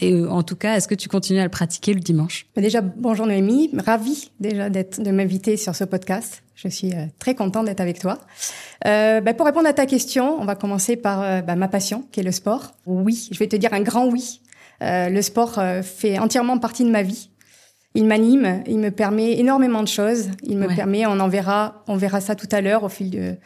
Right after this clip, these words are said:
Speaker 2: de, de notre podcast, qu'il me permet autant, euh, bah, c'est un équilibre émotionnel déjà pour
Speaker 1: Ouais.
Speaker 2: moi. Il me permet autant de m'exprimer. Euh, je m'exprime à travers le sport, je ressens des choses, il se passe des choses, et il me permet aussi, euh, de me libérer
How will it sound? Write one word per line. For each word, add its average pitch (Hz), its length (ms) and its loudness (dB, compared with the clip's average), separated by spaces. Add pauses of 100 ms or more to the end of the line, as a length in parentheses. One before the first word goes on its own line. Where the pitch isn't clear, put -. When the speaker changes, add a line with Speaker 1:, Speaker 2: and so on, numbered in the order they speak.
(240)
Speaker 2:
de, 180 260 -2
de 175 140 -4
notre 175 280 -2
podcast, 190 600 -4 (360)
qu'il 226 140 2
me 226 80 6
permet 240 300 4
autant, 262 640 2
euh, 190 320 2
bah, 202 100 -2
c'est 214 180 -2
un 233 80 4
équilibre 269 340 4
émotionnel 220 460 0
déjà 190 260 0
pour 190 120 0
Speaker 1:
Ouais. 180 80 2
Speaker 2:
moi. 190 300 -2 (180)
Il 220 80 0
me 214 100 2
permet 220 300 0
autant 240 400 2
de 214 140 0
m'exprimer. 254 640 0 (280)
Euh, 135 280 0
je 202 100 2
m'exprime 247 360 2
à 240 40 2
travers 233 240 0
le 226 100 2
sport, 220 440 -2 (280)
je 208 140 0
ressens 240 320 2
des 233 120 2
choses, 214 320 -2
il 214 60 -2
se - 120 -8
passe 269 200 2
des 240 120 0
choses, 214 420 0 (420)
et 220 140 2
il 226 60 4
me 220 100 4
permet 233 340 2
aussi, 254 460 2
euh, 202 300 0 (260)
de 196 120 0
me 202 100 2
libérer 208 480 0